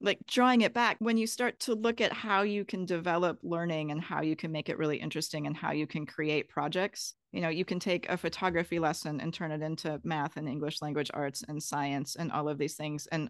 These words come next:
all we did was look at the tree outside of our window. Like, imagine what you could do with all of the rest of the world.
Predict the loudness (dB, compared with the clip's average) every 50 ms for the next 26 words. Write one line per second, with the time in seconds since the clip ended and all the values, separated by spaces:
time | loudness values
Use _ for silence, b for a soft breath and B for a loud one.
0 | 0 2 2 4 4 4 2 2 2 2 0 0 0 -2 -2 -2 -2 -4 -4 -6
1 | -4 0 2 2 2 2 2 0 -2 -4 -6 -4 -4 -4 -4 -4 -4 -4 -6 -4
2 | -4 -4 -6 -6 -10 _ _ -12 -10 -4 0 2 2 2 2 2 2 2 2 2
3 | 0 0 0 0 0 0 -2 -2 -2 -6 -4 -2 0 4 6 6 6 6 4 2
4 | 0 -2 -6 -10 0 4 4 4 4 4 4 4 4 6 6 4 2 0 0 -2
5 | -2 -2 -2 -4 -4 -6 -8 -6 -6 -6 -6 -6 -6 -8 -8 -10